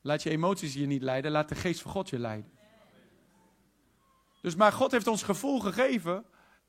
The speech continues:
zodat wij hem ook kunnen ervaren en hem ook kunnen voelen.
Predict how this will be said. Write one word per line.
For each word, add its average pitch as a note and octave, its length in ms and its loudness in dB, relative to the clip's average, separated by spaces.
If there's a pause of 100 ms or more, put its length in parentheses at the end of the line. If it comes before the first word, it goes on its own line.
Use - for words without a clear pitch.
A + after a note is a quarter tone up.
(1080)
zodat A#3 240 -6
wij B3 140 8
hem B3 160 6
ook A#3 120 4
kunnen G#3 260 6
ervaren F#3+ 540 4
en C#3+ 80 0
hem G#3 160 2
ook G#3 80 0
kunnen F#3 220 0
voelen. G3+ 360 -8